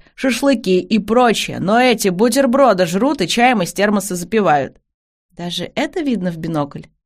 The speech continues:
удивилась Лена. "А ты думала? Плохо, что мы тут как на ладони. Снайпер с хорошей оптикой нас легко перещелкает в пять секунд". "Да кому мы нужны?" — попытался остановить его Николай.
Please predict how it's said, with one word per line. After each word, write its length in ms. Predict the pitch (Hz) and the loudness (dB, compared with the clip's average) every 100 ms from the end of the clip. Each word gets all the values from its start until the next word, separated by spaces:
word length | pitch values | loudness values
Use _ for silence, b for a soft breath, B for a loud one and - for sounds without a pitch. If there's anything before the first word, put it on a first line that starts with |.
| - | -18
удивилась 460 | 165 165 160 160 | -10 -6 -6 -6
Лена. 300 | 151 151 - - _ _ | -8 -6 -8 -12 _ _
"А 200 | 175 214 | 0 0
ты 220 | 220 202 | 4 2
думала? 500 | 170 165 156 151 156 b b b - | 2 0 0 0 -2 b b b 0
Плохо, 360 | 262 262 254 | 4 4 2
что 220 | 233 247 | -2 2
мы 140 | 240 240 | 4 4
тут 240 | 247 254 | 0 -2
как 180 | 233 214 | -2 -2
на 140 | 226 | 2
ладони. 600 | 226 233 220 202 165 143 b b b | 4 4 4 2 2 -4 b b b
Снайпер 460 | - 233 226 220 | 0 4 4 2
с 60 | - | -2
хорошей 440 | 214 214 208 - | 2 2 2 0
оптикой 380 | 214 196 - 214 | -2 -2 -6 -2
нас 240 | 208 202 220 | 0 0 0
легко 340 | 208 - 202 | -2 2 0
перещелкает 760 | 202 156 160 220 220 208 160 | 2 -4 0 2 2 2 -4
в 40 | - | 0
пять 240 | 190 185 | 0 0
секунд". 480 | - 196 165 135 - _ _ _ _ _ | -2 -4 -4 -6 -8 _ _ _ _ _
"Да 120 | _ 160 | _ -10
кому 300 | 196 214 247 | -2 2 2
мы 140 | 262 | 2
нужны?" — 460 | 269 247 226 147 - _ _ _ | 2 0 -2 -2 -12 _ _ _
попытался 480 | - - 170 165 175 | -20 -10 -8 -8 -8
остановить 480 | 165 175 180 233 214 | -10 -8 -6 -4 -4
его 140 | 185 | -4
Николай. 520 | 190 185 208 151 - | -4 -4 -4 -4 -10